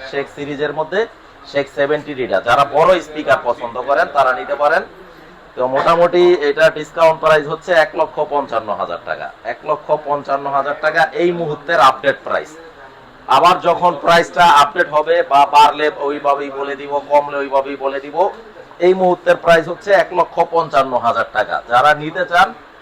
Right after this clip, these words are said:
ভিডিও স্ক্রিনে আমাদের নাম্বার দেওয়া থাকবে, যোগাযোগ করতে পারেন, অনলাইনেও পারচেজ করতে পারেন। আর শোরুম ভিজিট করতে হলে যদি practically সাউন্ড একেবারে টেস্ট করে, চালিয়ে,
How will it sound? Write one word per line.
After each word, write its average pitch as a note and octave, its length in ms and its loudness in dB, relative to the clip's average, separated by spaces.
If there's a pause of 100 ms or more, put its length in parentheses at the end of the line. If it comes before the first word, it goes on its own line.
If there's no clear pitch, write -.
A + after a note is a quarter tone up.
(160)
ভিডিও E3 320 0
স্ক্রিনে F3+ 380 -2
আমাদের D#3+ 340 2
নাম্বার D3+ 380 -2
দেওয়া D#3+ 180 2
থাকবে, E3+ 340 -8
যোগাযোগ D#3 400 -4
করতে D#3 260 -8
পারেন, D#3+ 240 2 (580)
অনলাইনেও F3 460 2
পারচেজ F3 420 0
করতে F#3+ 240 -4
পারেন। F#3+ 260 4 (440)
আর A2 180 0 (120)
শোরুম F3+ 300 0
ভিজিট E3 300 -6
করতে F#3+ 300 -4
হলে G3+ 320 2 (1040)
যদি D3+ 280 -4
practically F3+ 520 -2
সাউন্ড D#3 400 0
একেবারে D#3 480 -2
টেস্ট D3+ 400 -6
করে, D3 220 -2
চালিয়ে, D3 560 0